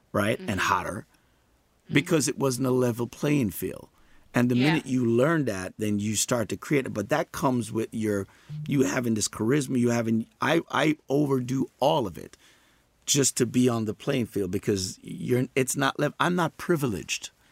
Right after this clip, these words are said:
Speaker 2: Mm-hmm.
Speaker 1: And once you realize you're not privileged, you're gonna put that work in.
Speaker 2: Yep.
Speaker 1: You know, I, being, being privileged is probably the worst thing that could ever happen to anyone.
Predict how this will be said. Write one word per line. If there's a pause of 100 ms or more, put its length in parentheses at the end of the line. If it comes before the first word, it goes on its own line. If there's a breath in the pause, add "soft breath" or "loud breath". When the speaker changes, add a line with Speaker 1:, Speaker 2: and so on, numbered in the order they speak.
(600 soft breath)
Speaker 2:
Mm-hmm.
Speaker 1:
And
once
you
realize
you're
not
privileged,
you're
gonna
put
that
work
in. (720 soft breath)
Speaker 2:
Yep.
Speaker 1:
You
know, (320 loud breath)
I, (400)
being,
being
privileged
is
probably
the
worst
thing
that
could
ever
happen
to
anyone.